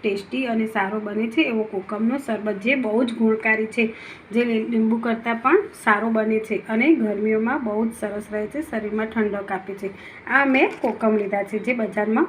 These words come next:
મળે છે. આને લુણાવાડાના કોકમ પણ કહેવામાં આવે છે.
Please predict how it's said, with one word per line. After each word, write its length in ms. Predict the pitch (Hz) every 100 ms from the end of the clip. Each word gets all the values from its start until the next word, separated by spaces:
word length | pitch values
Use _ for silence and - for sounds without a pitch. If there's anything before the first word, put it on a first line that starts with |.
| -
મળે 260 | 208 202 196
છે. 180 | 202
આને 240 | 202 233 269
લુણાવાડાના 640 | 220 214 226 226 226 247
કોકમ 400 | 269 214 220 214
પણ 220 | 214 302 403 - -
કહેવામાં 480 | 214 196 196 240 254
આવે 260 | 190 185
છે. 240 | 190 196